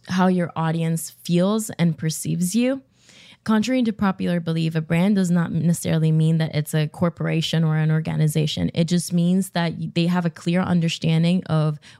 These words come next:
what your boundaries are, what you stand for, what you don't stand for, the way that you speak, the way that you feel, the way that you communicate. The way that I like to break these down is by utilizing characters in film and stories. I'm huge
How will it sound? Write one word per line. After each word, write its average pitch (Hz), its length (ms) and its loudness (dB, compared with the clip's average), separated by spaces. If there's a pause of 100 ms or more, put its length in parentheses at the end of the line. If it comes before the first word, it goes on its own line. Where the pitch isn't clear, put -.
what 175 160 0
your 165 140 -2
boundaries 170 560 0
are, 170 260 0
what 165 160 -4
you 160 120 -4
stand 170 340 0
for, 170 160 -2
what 165 140 -4
you 165 80 0
don't 170 300 0
stand 170 300 0
for, 165 300 0 (320)
the 170 80 -2
way 175 140 2
that 170 100 -2
you 165 140 -2
speak, 190 360 -4
the 165 120 0
way 160 100 2
that 160 120 -2
you 170 140 -2
feel, 190 560 0
the 185 120 2
way 160 180 2
that 165 220 -2
you 160 340 -2 (320)
communicate. 151 680 -4 (480)
The 208 140 2
way 240 140 2
that 302 120 -4
I 202 120 2
like 196 200 0
to 185 80 -4
break 180 280 -6
these 170 240 -4
down 190 280 2
is 160 140 0
by 180 100 0
utilizing 185 760 2
characters 185 760 0
in 160 300 2
film 160 640 2
and 151 320 2
stories. 170 680 -2
I'm 156 180 0
huge 175 420 -2